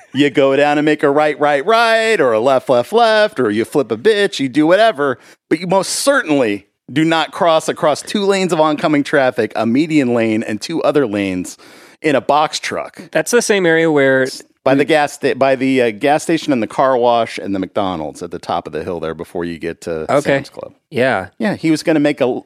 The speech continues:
Speaker 1: come out of the gas station on the right-hand side and go all the way across traffic and go over to twenty-four, which he did, by the way.
Speaker 2: <laughs>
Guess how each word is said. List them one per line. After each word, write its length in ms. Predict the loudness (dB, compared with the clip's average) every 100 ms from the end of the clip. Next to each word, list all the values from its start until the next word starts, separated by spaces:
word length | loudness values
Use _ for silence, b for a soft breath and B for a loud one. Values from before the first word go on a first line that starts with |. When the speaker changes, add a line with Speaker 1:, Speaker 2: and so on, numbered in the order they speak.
| _
Speaker 1:
come 200 | -4 0
out 140 | 0
of 40 | -2
the 60 | -2
gas 240 | 0 0
station 300 | -2 -2 -2
on 80 | -2
the 80 | 2
right-hand 480 | 0 0 -2 -4
side 280 | -4 -4 -4
and 140 | -6 -6
go 120 | -6
all 320 | -4 -2 0
the 60 | 0
way 140 | 0 -2
across 360 | -2 -2 -2
traffic 420 | -2 -2 -2 -4 -10
and 140 | -10
go 140 | -8 -8
over 180 | -8
to 80 | -12
twenty-four, 460 | -12 -12 -12 -12 -6
which 200 | -4 -4
he 120 | -4
did, 340 | 0 0 0
by 160 | -2 -2
the 100 | -2
way. 180 | -2
Speaker 2:
<laughs> 40 | -4